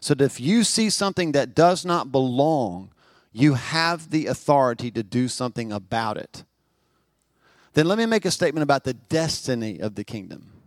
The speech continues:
If it's not good, it's not over. That's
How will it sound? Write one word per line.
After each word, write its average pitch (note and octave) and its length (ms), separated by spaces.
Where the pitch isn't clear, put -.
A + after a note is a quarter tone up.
If C#3 200
it's - 200
not G#3 280
good, F#3 420
it's B2+ 180
not G#2+ 220
over. G#2 320
That's F3+ 320